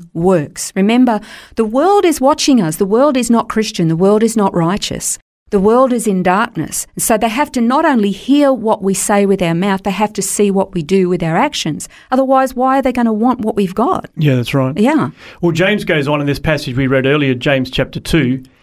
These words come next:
Speaker 2: uh, in verse twenty-six, he says, "Just as the body without the spirit is dead, so also faith without works is dead." So you can see that symbiotic relationship going on. One without the other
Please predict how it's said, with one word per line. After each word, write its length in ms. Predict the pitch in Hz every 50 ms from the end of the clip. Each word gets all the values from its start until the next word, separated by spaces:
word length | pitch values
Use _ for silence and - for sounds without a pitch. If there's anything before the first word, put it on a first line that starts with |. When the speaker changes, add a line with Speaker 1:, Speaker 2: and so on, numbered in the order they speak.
| _ _ _ -
Speaker 2:
uh, 60 | 151
in 180 | 151 151 143 139
verse 240 | 127 147 143 135 -
twenty-six, 540 | - - 156 143 131 117 - 160 151 170
he 80 | - 135
says, 240 | 117 - 135 120 -
"Just 320 | - 156 185 196 190 -
as 140 | 185 165 165
the 100 | - 156
body 400 | 131 123 156 170 180 196 220 208
without 380 | 202 175 165 156 160 156 156 -
the 80 | 151
spirit 380 | - - - 160 156 147 143 135
is 100 | 127 110
dead, 320 | 110 131 131 180 220 233 214 - - _ _ _ _ _ _
so 260 | - - - 175 156 151
also 320 | 151 147 143 - 143 131
faith 440 | 127 - - 156 151 151 147 151 - - _ -
without 320 | 147 135 135 - 143 147
works 380 | 131 131 135 131 131 127 - -
is 240 | 226 147 123 110
dead." 240 | 117 143 135 127 123
So 100 | - -
you 140 | 139 139 135
can 160 | 135 - 139
see 260 | 131 - - 170 160
that 220 | 139 139 139 - - _ -
symbiotic 560 | - - - 185 160 135 131 135 135 135 131
relationship 600 | 139 131 127 143 175 170 - 170 151 - - 127
going 260 | - 147 139 131 131 147
on. 240 | 143 131 131 131
One 240 | 139 156 165 175 185
without 320 | 165 160 156 151 147 143 -
the 120 | 147 139
other 200 | 139 135 139 135